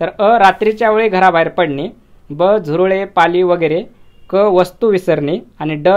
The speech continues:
झोपेत वाईट स्वप्न पडणे. तर कशाला महात्मा गांधीजी घाबरत, परंतु कस्तुरबा घाब-, घाबरत नव्हते? तर याचं उत्तर आहे अ, रात्रीच्या वेळी घराबाहेर पडणे, याला गांधीजी खूप घाबरत असत.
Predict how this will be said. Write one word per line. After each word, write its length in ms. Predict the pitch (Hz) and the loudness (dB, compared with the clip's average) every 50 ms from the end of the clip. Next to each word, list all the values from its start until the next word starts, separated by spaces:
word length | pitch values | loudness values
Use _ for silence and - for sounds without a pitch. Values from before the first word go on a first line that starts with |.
| 202 160 | 0 0
झोपेत 380 | 147 160 175 170 208 220 214 202 | -2 -4 -2 -2 -2 -4 -2 -2
वाईट 240 | 180 175 190 185 185 | -2 -2 -2 -4 -4
स्वप्न 320 | - 180 175 - 180 170 | -6 -6 -6 -6 -8 -8
पडणे. 340 | 170 - 165 143 139 127 123 - - - _ - - - - | -6 -6 -6 -6 -8 -12 -16 -16 -20 -20 _ -20 -20 -14 -12
तर 80 | 156 151 | -12 -6
कशाला 380 | - 185 175 - 226 220 226 | -6 -6 -4 -2 -2 -2 0
महात्मा 320 | 208 190 185 185 196 202 196 | 0 0 -2 -2 -2 -2 0
गांधीजी 340 | 190 190 190 196 208 208 190 | 0 0 -2 -2 -4 -4 -2
घाबरत, 320 | 170 170 170 180 180 180 | -2 -2 0 0 -2 -2
परंतु 400 | 180 - 185 190 190 - 202 202 | -2 -4 -4 -4 -4 -6 -8 -6
कस्तुरबा 500 | 196 196 175 - - - 190 175 185 175 | -6 -8 -8 -8 -8 -10 -4 -2 -2 -2
घाब-, 260 | 160 160 160 160 - - - | 0 -2 -6 -6 -8 -10 -6
घाबरत 280 | 156 151 160 165 170 170 170 | -4 -2 -2 -2 -2 -4 -4
नव्हते? 240 | 165 170 156 156 | -6 -6 -6 -6
तर 140 | 143 156 156 | -6 -4 -2
याचं 220 | 160 165 165 175 175 | -2 -2 0 -2 -4
उत्तर 220 | 175 175 185 175 | -4 -2 0 0
आहे 180 | 170 160 175 180 - | 0 0 0 -2 0
अ, 60 | 190 180 170 151 - - - - - _ - | 2 2 2 2 -2 -6 -12 -20 -20 _ -2
रात्रीच्या 520 | - 151 156 - - 175 185 185 202 190 | 0 0 0 0 -2 -4 -4 -4 -2 -2
वेळी 160 | 175 165 175 175 | -2 -2 -2 -2
घराबाहेर 420 | 151 147 151 160 151 143 147 175 | -4 -2 -2 -2 -2 -2 -4 -6
पडणे, 360 | 180 - 196 170 151 139 127 | -6 -6 -6 -6 -6 -6 -6
याला 200 | 127 147 156 160 | -6 -4 -4 -4
गांधीजी 340 | 156 160 156 156 156 147 165 160 | -4 -4 -6 -6 -8 -8 -10 -6
खूप 220 | - 214 208 175 | -6 -6 -6 -4
घाबरत 320 | 151 143 135 131 127 127 127 | -6 -6 -6 -6 -8 -8 -10
असत. 160 | 123 - | -12 -12